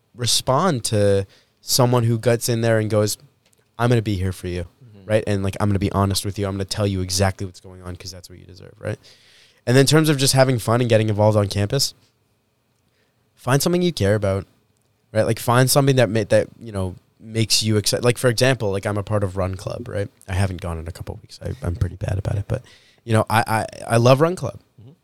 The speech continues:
Speaker 1: I love going on runs. I mean, when I was younger, I used to run all the time, and then I just kinda s-,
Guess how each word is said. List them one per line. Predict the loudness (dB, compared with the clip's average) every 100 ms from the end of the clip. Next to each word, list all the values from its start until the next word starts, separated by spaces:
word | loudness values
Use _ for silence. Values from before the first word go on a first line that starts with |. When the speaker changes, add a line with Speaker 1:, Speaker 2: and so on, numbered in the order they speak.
| -4
Speaker 1:
I | 0
love | 4 4 4
going | 4 4
on | 4
runs. | 2 0
I | 0
mean, | 0
when | 2
I | 0
was | 0
younger, | 0 2 2
I |
used | 2 -2
to | -2
run | -2
all | 0
the | -2
time, | -4 -2 -2 -2
and |
then | -6
I | -6
just | -6 -6 -6
kinda | -8
s-, | -8